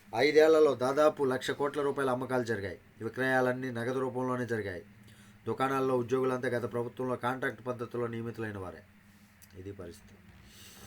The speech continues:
విశాఖ ఉక్కు ఉద్యోగుల సమస్య పరిష్కరించండి, పురంధేశ్వరి గారు చెప్పారండి. అంటే, ఆ, లెటర్ ఇస్తున్నారు.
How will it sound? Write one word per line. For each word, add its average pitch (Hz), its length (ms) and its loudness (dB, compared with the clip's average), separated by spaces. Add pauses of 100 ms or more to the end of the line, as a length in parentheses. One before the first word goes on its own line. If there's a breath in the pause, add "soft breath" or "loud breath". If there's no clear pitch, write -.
(1800 loud breath)
విశాఖ 165 400 4
ఉక్కు 160 400 2
ఉద్యోగుల 156 440 4
సమస్య 151 380 0
పరిష్కరించండి, 139 840 -4 (440)
పురంధేశ్వరి 117 580 -4
గారు 107 160 -6
చెప్పారండి. 92 680 -16
అంటే, 101 400 -12
ఆ, 92 340 -14 (540)
లెటర్ 101 300 -12
ఇస్తున్నారు. - 480 -20